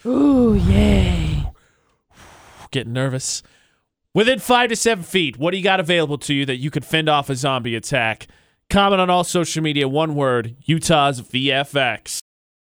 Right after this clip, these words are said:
Speaker 2: Let us all just breathe a sigh of relief. The M-, McCall's birthday has come and gone, and it's come and gone machete-less. It's A J
Speaker 1: This
Speaker 2: McCall at
Speaker 1: year.
Speaker 2: V F X. What?
Speaker 1: This year.
Speaker 2: <laughs>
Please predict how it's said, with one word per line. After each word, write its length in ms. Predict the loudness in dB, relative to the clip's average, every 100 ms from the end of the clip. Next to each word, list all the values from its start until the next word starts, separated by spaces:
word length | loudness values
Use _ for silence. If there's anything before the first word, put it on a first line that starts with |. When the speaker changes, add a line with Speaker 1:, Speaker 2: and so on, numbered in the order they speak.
| _ _ _ -2
Speaker 2:
Let 160 | 2
us 180 | 2 2
all 300 | 4 4 4
just 240 | 2 -2 0
breathe 280 | 0 2
a 40 | 0
sigh 260 | 0 2 2
of 100 | 0
relief. 680 | 0 -2 -2 -6 -8 -16 _ _ _ -6
The 100 | -2
M-, 180 | 0
McCall's 580 | -2 -2 -2 2 2 2
birthday 420 | 0 0 0 0 0
has 120 | 0
come 220 | -2 -2
and 120 | -2
gone, 580 | 2 4 4 2 0 -6 _ _ -4
and 160 | -2
it's 120 | -2
come 280 | -2 0 0
and 100 | 0
gone 260 | 0 0 0
machete-less. 880 | -2 0 0 -2 -6 -6 -8 -10 -12 _ _ _ _ _ _ _
It's 80 |
A 80 | 0
J 80 | 4 4
Speaker 1:
This 140 | 4
Speaker 2:
McCall 240 | 2 2
at 40 | 2 0
Speaker 1:
year. 80 | -2
Speaker 2:
V 60 |
F 200 | -2 -2
X. 480 | -2 -2 -6 -10 -12 _
What? 260 | -2 -2 -2
Speaker 1:
This 460 | -6 0 0 -2 -6
year. 560 | -8 -8 -8 -6 -6 -8 _
Speaker 2:
<laughs> 60 | -8